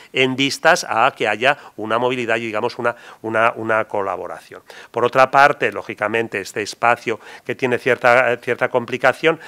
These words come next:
pues, eh, tiene que facilitar el acceso de, por ser catalán, no vas a tener, eh, dificultad en ir a Eslovenia. To-, e-, e-, este tipo de programas es el que promueve esta, lo que decía anteriormente,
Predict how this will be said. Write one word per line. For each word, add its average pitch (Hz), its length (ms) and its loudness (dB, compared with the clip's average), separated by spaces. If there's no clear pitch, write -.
pues, - 200 -14
eh, 120 200 -8
tiene 101 180 -10
que 113 100 -8
facilitar 120 560 0
el 123 160 -2
acceso 117 460 2
de, 113 140 -4
por - 420 -6
ser 120 240 -2
catalán, 120 720 2
no 104 160 -4
vas 107 220 -4
a 110 80 0
tener, 117 360 -2
eh, 120 280 -8
dificultad 117 720 0
en 104 180 -4
ir 117 240 0
a 113 100 4
Eslovenia. 147 640 2
To-, - 280 -8
e-, 113 180 -10
e-, 117 180 -10
este 127 220 -8
tipo 131 220 -8
de 135 60 -2
programas 135 460 -2
es - 340 -6
el 110 200 -6
que 113 140 -8
promueve 131 640 -4
esta, 120 500 -2
lo 95 100 -14
que - 100 -14
decía 107 200 -10
anteriormente, 104 560 -8